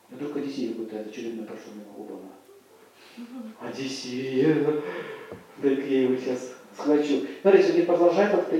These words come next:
идея схватить, заманить и так далее. То есть немирные женщины, у них очень плохая судьба.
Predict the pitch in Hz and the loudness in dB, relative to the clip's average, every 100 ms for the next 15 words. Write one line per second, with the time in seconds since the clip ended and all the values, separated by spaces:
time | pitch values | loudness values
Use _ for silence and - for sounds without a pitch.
0 | 160 143 127 147 - 190 190 - - 139 | 2 2 2 2 2 2 -6 -10 -10 -4
1 | 131 127 147 147 - 131 127 117 117 - | -2 0 -2 -4 -8 -8 -4 -2 -2 -6
2 | - - - 175 175 190 190 196 165 170 | -14 -10 2 2 4 2 4 2 2 2
3 | 160 196 196 151 147 147 151 147 139 135 | 4 2 0 -2 -4 -4 -6 -6 -8 -8
4 | 135 120 113 - 117 - | -8 -8 -8 -8 -6 -8